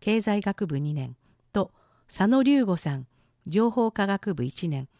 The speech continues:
の二人が、七月十九日から二十四日にサウジアラビアで開催されるユー二十アジア選手権に日本代表として出場します。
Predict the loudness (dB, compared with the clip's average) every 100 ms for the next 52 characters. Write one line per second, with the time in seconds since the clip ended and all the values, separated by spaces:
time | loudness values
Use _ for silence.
0 | _ -4 -4 0 -2 0 0 -2 _ _
1 | _ _ -14 -6 0 0 0 -2 -2 -2
2 | 0 0 0 -2 -2 -4 -4 -4 -2 0
3 | 0 2 0 -2 -4 -6 -6 -8 _ _
4 | _ -2 2 4 2 0 0 0 2 0
5 | -2 -2 -2 0 0 0 -2 -2 -2 -4
6 | _ _ _ 0 4 4 4 2 2 2
7 | 2 0 -2 _ -2 0 2 0 2 0
8 | 0 -2 -2 0 -2 -4 0 0 4 4
9 | 4 2 0 0 -2 -2 -6 -4 -4 -4
10 | -6 -8 -6 -2 0 0 -2 -6 -8